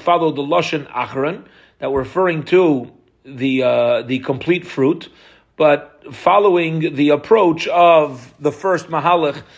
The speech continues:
and how to darshan. Umei ar-, umei achar. Uh, now, l-, one second. Let, let me explain this. If that which is prat, if that which is specific, is called a complete fruit, you eat the entire thing. So now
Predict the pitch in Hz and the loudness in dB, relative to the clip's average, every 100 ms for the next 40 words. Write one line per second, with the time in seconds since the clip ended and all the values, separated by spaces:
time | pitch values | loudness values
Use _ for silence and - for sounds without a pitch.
0 | _ - 143 156 160 147 147 131 120 117 | _ -12 -4 0 2 0 -4 -4 -8 -8
1 | 117 113 127 131 139 190 185 185 151 147 | -14 -14 -12 -6 0 2 2 0 -4 0
2 | 196 156 123 98 - _ - _ - 139 | 0 0 -6 -10 -16 _ -20 _ -10 -10
3 | 170 156 120 - 175 170 185 170 107 - | -2 -2 -2 -6 -8 -4 -2 -2 -6 -10
4 | 151 160 180 185 147 123 - - _ _ | -6 -2 -2 -2 -6 -10 -12 -20 _ _
5 | _ _ _ _ _ _ _ _ _ _ | _ _ _ _ _ _ _ _ _ _
6 | - - _ _ _ _ - 165 165 262 | -20 -20 _ _ _ _ -2 0 2 2
7 | 269 190 - 202 180 127 - _ - 190 | 2 -2 4 4 4 -4 -16 _ -2 0
8 | - - - - _ - 147 180 254 202 | 0 -6 -20 -20 _ -10 -2 0 0 -2
9 | 160 185 - - 147 170 156 107 - - | -2 -6 -6 -12 -8 -6 -8 -14 -18 -20
10 | _ _ _ _ _ _ _ - 151 - | _ _ _ _ _ _ _ -8 -8 -6
11 | - 196 180 175 160 151 139 160 180 170 | 0 0 2 -2 -4 -8 -8 -6 -6 -8
12 | - 127 135 - - 151 156 165 151 135 | -14 -10 -10 -12 -20 -10 -10 -6 -6 -4
13 | 151 139 127 120 117 170 - _ _ _ | -2 -2 -6 -12 -16 -18 -20 _ _ _
14 | _ _ _ _ _ _ - 147 185 233 | _ _ _ _ _ _ -10 -4 0 2
15 | 180 190 - | 2 0 -6